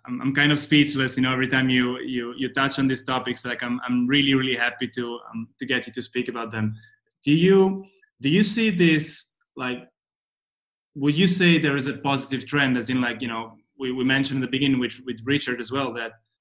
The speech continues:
you know, maybe five or, or many years ago it was different, but maybe around five years ago, then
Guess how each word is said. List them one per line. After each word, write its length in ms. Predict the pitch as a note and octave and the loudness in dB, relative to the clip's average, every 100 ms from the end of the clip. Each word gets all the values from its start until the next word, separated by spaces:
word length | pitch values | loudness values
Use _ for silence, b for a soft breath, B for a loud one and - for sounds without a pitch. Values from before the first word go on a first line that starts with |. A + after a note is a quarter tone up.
| _ _ _ _ _ | _ _ _ _ _
you 60 | A#2+ | -2
know, 80 | |
maybe 220 | A#2+ C3 A2+ | 0 0 -4
five 380 | - C3 C3+ C3 - _ B2 | -2 0 0 -2 -14 _ -10
or, 220 | A#2 A2+ | -10 -6
or 120 | A#2 | -4
many 520 | A2+ B2 C3 C3 C#3 _ - - - - | -2 0 0 -2 -4 _ -20 -20 -20 -18
years 360 | C3 C3 C#3 C3+ | -4 -2 0 -2
ago 300 | C3 C3+ C3+ | -2 0 0
it 80 | B2 | -2
was 180 | B2 | -2
different, 340 | G#2+ D3 D3+ C#3 | 0 0 2 0
but 180 | B2+ - - | -4 -8 -20
maybe 280 | - B2+ B2+ | -8 -4 -2
around 300 | B2+ B2+ B2+ | 0 0 0
five 260 | C3 C3 C3 | 0 0 2
years 200 | C3+ C3+ | 0 -2
ago, 260 | C3+ B2+ | -4 -4
then 320 | B2+ B2 A#2 | -2 -4 -4